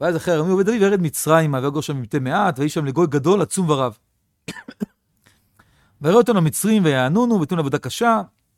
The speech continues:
מספר את סיפור יציאת מצרים, "ונצעק אל השם אלוהי אבותינו, וישמע השם את קולנו, וירא את עוניינו, ואת עמלנו, ואת לחצנו." "הציון השם ממצרים ביד חזקה ובזרוע נטויה". למה אתה מספר כל סיפור יציאת מצרים? מה זה? מה, מה?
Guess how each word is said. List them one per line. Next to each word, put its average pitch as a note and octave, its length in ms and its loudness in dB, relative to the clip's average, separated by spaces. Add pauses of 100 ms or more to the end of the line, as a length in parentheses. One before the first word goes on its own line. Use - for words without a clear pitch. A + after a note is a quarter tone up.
(720)
מספר A#3+ 300 -4
את A#3 100 -4
סיפור F3 220 -4
יציאת F3+ 180 -4
מצרים, D3+ 420 -6
"ונצעק - 760 -8
אל D#3 80 -4
השם G3 300 -4
אלוהי D3 220 -2
אבותינו, D3 540 -4 (840)
וישמע C#3 260 -6
השם F#3 200 -4
את C#3 100 -6
קולנו, C#3+ 640 -4
וירא D#3 220 -6
את - 120 -12
עוניינו, C#3 440 -6
ואת B2 180 -8
עמלנו, C3+ 420 -8
ואת C3+ 120 -14
לחצנו." F#3 680 -12 (720)
"הציון A3 180 -6
השם E3+ 200 -4
ממצרים C#3+ 320 -4
ביד C3+ 120 -6
חזקה A#2+ 280 -10
ובזרוע D3+ 260 -6
נטויה". D3 260 -8
למה F#3+ 80 -10
אתה D#4 120 -20
מספר - 280 -12
כל G#3 120 -10
סיפור F#3+ 200 -14
יציאת G3+ 140 -8
מצרים? F#3+ 380 -10 (580)
מה D#4 100 -14
זה? G3 120 -14
מה, E3 220 -8
מה? F#3 440 -10